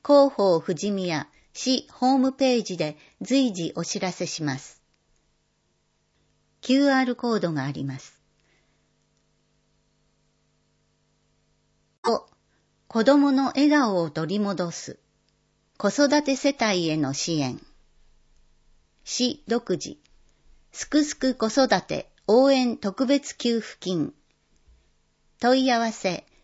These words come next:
新型コロナウイルス感染症緊急生活支援対策室。電話、零四九二六五六六二一。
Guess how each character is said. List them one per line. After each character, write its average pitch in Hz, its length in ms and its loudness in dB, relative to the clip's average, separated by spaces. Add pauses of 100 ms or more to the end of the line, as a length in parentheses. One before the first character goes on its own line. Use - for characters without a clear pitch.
(320)
新 277 360 2
型 262 280 2
コ 254 160 0
ロ 254 140 4
ナ 254 220 4
ウ 262 100 4
イ 254 80 2
ル 190 140 -2
ス - 120 -14
感 214 240 -2
染 208 320 -2
症 185 600 -2
緊 269 320 2
急 254 240 0
生 262 280 2
活 247 240 0
支 - 280 -8
援 233 240 -2
対 233 260 0
策 214 380 -6
室。 - 400 -12 (880)
電 233 260 0
話、 185 260 -4 (380)
零 285 320 6
四 262 240 2
九 165 500 -2 (240)
二 269 280 6
六 247 320 0
五 143 280 0 (320)
六 196 300 0
六 269 320 -2
二 190 400 -2
一。 - 380 -10